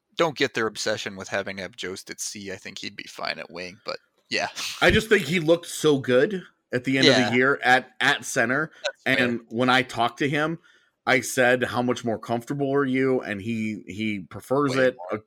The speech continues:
Speaker 2: great
Speaker 1: Yeah.
Speaker 2: deal. Uh, he thinks that playing at, down the middle of the ice forces him to do certain things,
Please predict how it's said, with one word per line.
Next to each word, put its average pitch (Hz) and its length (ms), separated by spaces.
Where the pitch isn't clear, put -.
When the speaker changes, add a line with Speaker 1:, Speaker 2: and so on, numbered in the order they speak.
Speaker 2:
great 110 200
Speaker 1:
Yeah. 101 100
Speaker 2:
deal. 110 440
Uh, 101 160
he 120 160
thinks 127 240
that 113 180
playing 113 520
at, 104 360
down 123 220
the 127 60
middle 123 240
of 110 40
the 113 120
ice 107 200
forces 110 540
him 117 160
to 110 60
do 113 180
certain 110 400
things, 110 480